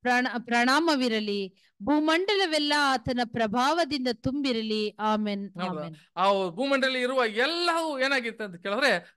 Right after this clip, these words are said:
Speaker 2: ಆ ತುಂಬಿರ್ತದೆ ಅಂತ ಕೇಳಿದ್ರೆ ಇದೆಲ್ಲ ಓದೋದ್ ಬೇಡ. ನಮ್ಗೆಲ್ಲ ಅನೇಕ ವಿಷಯಗಳು ನಾವ್ ಏನಾಗಿರ್ತೀವಿ, ಈ ಇಪ್ಪತ್ತನೇ ಅಧ್ಯಾಯ, ಪ್ರಕಟಣೆ ಇಪ್ಪತ್ತನೇ ಅಧ್ಯಾಯ ಒಂದರಿಂದ ಮೂರ್ ತನಕ ಇವೆಲ್ಲ ನಾವು ಓದಿದೀವಿ. ಆ ತರ ಯಾವ ತರ ಇರ್ತದೆ ಅಂತ ಕೇಳಿದ್ರೆ ಈ ಒಂದು ದೇವರ ಒಂದು ರಾಜ್ಯದಲ್ಲಿ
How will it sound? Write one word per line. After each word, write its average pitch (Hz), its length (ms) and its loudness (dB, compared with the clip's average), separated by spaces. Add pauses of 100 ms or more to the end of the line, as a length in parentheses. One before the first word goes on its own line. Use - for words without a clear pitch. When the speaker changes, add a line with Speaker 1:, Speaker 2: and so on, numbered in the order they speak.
Speaker 2:
ಆ 170 40 -8
ತುಂಬಿರ್ತದೆ 170 560 -4
ಅಂತ 147 140 0
ಕೇಳಿದ್ರೆ 151 240 0
ಇದೆಲ್ಲ 233 220 6
ಓದೋದ್ 240 340 4
ಬೇಡ. 208 120 2
ನಮ್ಗೆಲ್ಲ 180 680 0
ಅನೇಕ 214 360 -2
ವಿಷಯಗಳು 190 320 -6
ನಾವ್ 175 180 -6
ಏನಾಗಿರ್ತೀವಿ, 170 600 -6 (340)
ಈ 180 60 -2
ಇಪ್ಪತ್ತನೇ 190 360 2
ಅಧ್ಯಾಯ, 175 400 6
ಪ್ರಕಟಣೆ 170 720 -2 (140)
ಇಪ್ಪತ್ತನೇ 196 320 -2
ಅಧ್ಯಾಯ 170 220 4
ಒಂದರಿಂದ 180 440 0
ಮೂರ್ 175 440 0
ತನಕ 180 200 -6
ಇವೆಲ್ಲ 170 400 -2
ನಾವು 160 220 -4
ಓದಿದೀವಿ. 160 420 -4 (220)
ಆ 226 80 6
ತರ 262 240 6
ಯಾವ 254 220 10
ತರ 285 140 4
ಇರ್ತದೆ 277 460 2
ಅಂತ 233 180 0
ಕೇಳಿದ್ರೆ 214 420 -2
ಈ 208 320 -8
ಒಂದು 196 300 -8
ದೇವರ 196 260 -4 (420)
ಒಂದು 180 220 -2
ರಾಜ್ಯದಲ್ಲಿ 190 1040 4